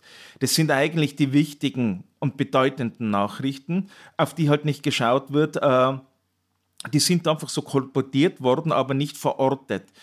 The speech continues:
Das andere ist, es sind ja nicht so viele. Ich glaub nicht, dass in Teheran da mehr als zehntausend Leute irgendwo an einem Fleck demonstrieren. Und dadurch, ähm, äh, glauben die im Regime auch, dass sie da noch Zeit haben.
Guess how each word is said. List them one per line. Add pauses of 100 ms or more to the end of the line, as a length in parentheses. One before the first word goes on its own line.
(500)
Das
andere
ist, (220)
es
sind
ja
nicht
so
viele.
Ich
glaub
nicht,
dass
in
Teheran
da
mehr
als
zehntausend
Leute
irgendwo
an
einem
Fleck
demonstrieren. (320)
Und
dadurch,
ähm, (640)
äh,
glauben
die
im
Regime
auch,
dass
sie
da
noch
Zeit
haben.